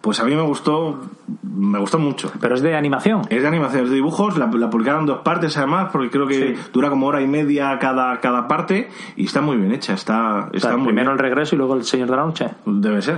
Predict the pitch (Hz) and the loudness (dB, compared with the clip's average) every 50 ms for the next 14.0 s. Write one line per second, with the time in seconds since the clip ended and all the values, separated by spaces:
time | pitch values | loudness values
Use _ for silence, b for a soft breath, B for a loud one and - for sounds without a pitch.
0 | - - - - 151 147 131 117 - - 110 - - 185 165 147 - - 151 151 | -4 -8 -6 -2 0 0 0 0 0 -2 0 0 0 0 0 0 0 0 0 2
1 | 143 139 143 139 131 - 165 165 147 - - 127 135 170 175 143 147 185 - - | 2 2 0 0 0 0 0 0 -2 -2 0 0 0 2 2 2 0 0 0 0
2 | 135 131 - 156 160 160 147 127 113 - 107 - - 170 165 151 - - - - | 0 0 0 0 0 0 0 -2 -2 -2 -4 -2 -2 -2 -2 -2 -4 -8 -8 -6
3 | - 123 135 131 131 131 135 135 139 147 147 139 147 143 156 185 196 208 202 175 | -2 0 0 2 2 2 2 2 2 0 0 0 0 2 2 2 2 0 0 0
4 | 147 185 202 202 190 170 139 131 - - 151 156 180 185 170 - 180 156 170 170 | 0 0 2 2 2 2 2 2 2 0 0 2 0 0 0 0 0 0 0 0
5 | 165 160 165 160 151 147 - 185 196 202 190 160 151 143 139 147 151 147 151 151 | 0 0 0 0 -2 0 0 0 0 2 2 0 0 0 0 0 0 0 0 0
6 | - 147 147 143 143 143 143 139 131 - 170 165 165 151 147 143 139 143 139 135 | 0 0 0 2 2 2 0 0 0 0 -2 0 0 0 2 2 2 2 0 0
7 | 143 180 180 156 151 139 135 135 127 143 127 135 151 156 - 196 185 - - 143 | 0 0 0 0 2 2 2 2 2 2 2 2 0 0 0 -2 -2 -2 -2 -2
8 | 127 110 110 107 107 104 104 101 98 - - - 135 127 127 135 127 147 139 127 | 0 0 0 0 0 0 0 -2 -4 -4 -2 0 0 0 0 0 0 0 0 0
9 | 131 127 135 123 117 147 151 165 185 202 185 196 - 143 139 127 123 120 120 117 | 0 0 0 0 0 0 0 0 0 -2 -4 -4 -2 0 0 2 2 2 2 2
10 | 113 113 110 107 104 - 131 123 117 123 113 117 131 135 135 151 147 - 117 110 | 2 2 2 0 0 0 0 0 0 0 0 0 0 0 0 0 -2 -2 -2 -2
11 | 110 101 113 110 117 120 120 120 117 113 113 110 107 107 104 107 120 120 - - | 0 0 0 0 2 2 2 2 2 2 2 2 2 2 2 2 0 0 0 -2
12 | 127 120 110 139 123 123 - 135 123 120 120 120 120 120 - 123 123 120 127 127 | -2 0 0 0 -2 0 0 0 0 0 2 2 0 0 0 0 0 0 0 0
13 | 127 120 - 127 120 120 110 127 123 127 127 127 135 151 156 - - 190 190 | 0 0 0 0 0 0 0 0 2 2 2 2 0 0 0 0 -2 -2 -2